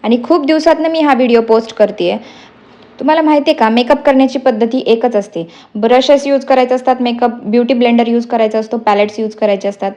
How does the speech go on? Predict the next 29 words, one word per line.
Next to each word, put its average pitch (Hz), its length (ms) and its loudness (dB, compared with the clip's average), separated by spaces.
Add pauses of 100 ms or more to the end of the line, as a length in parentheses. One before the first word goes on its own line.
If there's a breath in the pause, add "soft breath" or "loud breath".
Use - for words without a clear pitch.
ते 214 140 2
तर 233 80 -2
मी 233 160 0
तुम्हाला 233 280 0
ह्याच्या 226 280 0
आधी 214 200 -2
प्रत्येक 254 400 -6
व्हिडिओमध्ये 240 440 -2
दाखवलेलं 202 420 -4
आहे. - 100 -14 (380 loud breath)
पण 269 120 2
आज 240 340 2
मी 269 180 6
तुम्हाला 240 380 0
फक्त 311 240 0
मेकअप 262 360 0
कसा 262 220 2
करायचा 214 480 0 (380 loud breath)
ते 247 80 6
दाखवलेलं 247 520 4
आहे. 214 140 0
त्याच्यामध्ये 240 460 0
मी 254 260 0 (280 loud breath)
जे 262 80 4
दोन 294 200 4
फाउंडेशन्स 277 580 2
जे 285 120 0
यूज 285 200 0
केलते 233 360 0